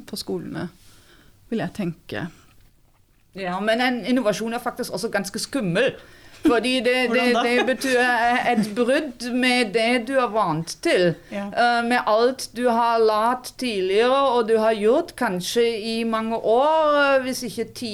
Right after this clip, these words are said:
Speaker 2: år. Og så det å prøve noe nytt, ehm, det er en risiko, faktisk. Du kan feile, og da trenger du en skole, et skolemiljø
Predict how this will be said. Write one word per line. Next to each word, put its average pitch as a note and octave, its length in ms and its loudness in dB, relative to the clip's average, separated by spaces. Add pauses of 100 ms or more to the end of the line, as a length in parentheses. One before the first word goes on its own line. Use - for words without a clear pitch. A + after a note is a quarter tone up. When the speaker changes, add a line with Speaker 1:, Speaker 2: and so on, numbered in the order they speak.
(200)
Speaker 2:
år. D4+ 400 -2 (840)
Og C4 160 4
så C#4+ 200 2
det C4 180 4 (680)
å B3 200 2
prøve A3 440 2
noe B3+ 240 0
nytt, C#4 520 -2 (720)
ehm, C4 260 2 (520)
det A#3+ 260 0
er D4 180 2
en E4+ 140 0
risiko, B3 600 0
faktisk. - 560 -4 (140)
Du C#4+ 60 -4
kan F4 180 -2
feile, C4 500 0 (460)
og C4 120 0
da C4+ 140 2
trenger G3 400 -2
du A#3 100 0
en A#3+ 380 0
skole, C4+ 720 0 (180)
et B3 160 0
skolemiljø A#3 1040 0